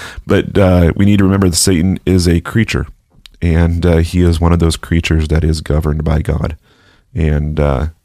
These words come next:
I, I'm not the one to coin this phrase, but I like using it. Uh, Satan is God's Satan.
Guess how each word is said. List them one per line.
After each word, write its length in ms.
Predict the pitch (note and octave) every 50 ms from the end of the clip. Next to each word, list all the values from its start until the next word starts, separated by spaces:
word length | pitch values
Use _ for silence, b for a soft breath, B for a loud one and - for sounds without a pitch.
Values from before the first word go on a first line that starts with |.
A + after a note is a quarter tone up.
| _ _ -
I, 180 | D2+ D2+ D#2+ - - -
I'm 160 | - E2 D#2
not 200 | D#2 D2 - -
the 60 | -
one 180 | D#2+ D#2+ D#2 D#2+
to 60 | E2+
coin 360 | - - - F2+ E2 D#2+ D#2
this 160 | D#2 D#2 D#2 -
phrase, 400 | - - D#2+ D#2 D#2+ E2 D#2+ D#2
but 280 | - C#2+ D2 D2 - -
I 60 | D#2+ D#2
like 280 | C#2+ D#2 D#2 - -
using 340 | D#2+ E2+ E2+ D#2 E2+ D#2+ D2+
it. 180 | D2 C#2 - - _ _ -
Uh, 200 | E2 C#2+ C#2+ D2+
Satan 400 | D2+ - - F2 D#2 C2+ - C#2+ -
is 320 | - - E2+ E2 D#2 D2+ -
God's 540 | - - D#2 D#2 D#2 D#2 D#2+ D#2 - - - -
Satan. 520 | - - - D2+ - - D2+ C2+ B1 -